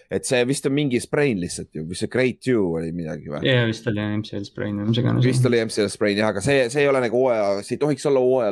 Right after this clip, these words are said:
Speaker 1: lõppe-, lõpetav veel, et ta peaks olema okei. Aga no igal juhul on see kaotus, ma arvan, et ta järgmine nädal ei mängi, vaata.
Speaker 2: Mm.
Speaker 1: Ja noh, teiselt poolt, äh, Tallas alustas liiga aeglaselt. Tallas alustas, keeras tuksi endale alguses, siis nad olid see viis-,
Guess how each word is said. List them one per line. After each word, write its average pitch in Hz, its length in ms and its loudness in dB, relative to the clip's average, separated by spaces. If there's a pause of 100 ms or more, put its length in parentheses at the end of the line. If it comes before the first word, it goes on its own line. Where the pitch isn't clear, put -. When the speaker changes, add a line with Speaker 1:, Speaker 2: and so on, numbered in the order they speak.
Speaker 1:
lõppe-, 95 320 -2
lõpetav 87 520 -2
veel, 80 160 -8 (180)
et 92 100 -16
ta 104 100 0
peaks 107 240 -4
olema 107 340 0
okei. 95 440 -2 (560)
Aga 113 120 0
no 127 120 2
igal 123 240 2
juhul 120 200 2
on 95 80 -2
see 101 120 -10
kaotus, 113 520 0
ma 95 240 -2
arvan, 95 200 -2
et - 40 -14
ta 90 160 0
järgmine 95 240 -2
nädal 87 160 -4
ei 92 40 -4
mängi, 95 200 -6
vaata. 76 240 -10 (320)
Speaker 2:
Mm. 98 300 -4
Speaker 1:
Ja 113 180 4
noh, 120 160 -2 (220)
teiselt 123 260 0
poolt, 101 300 -2
äh, 95 200 2 (200)
Tallas 165 260 2
alustas 156 280 0
liiga 135 200 2
aeglaselt. 87 360 -6 (200)
Tallas 131 300 2
alustas, 131 400 0 (240)
keeras 123 180 0
tuksi 135 240 -4
endale 101 200 2
alguses, 92 280 -8
siis 113 140 -6
nad 113 120 0
olid 113 140 0
see 92 80 -14
viis-, 127 300 -8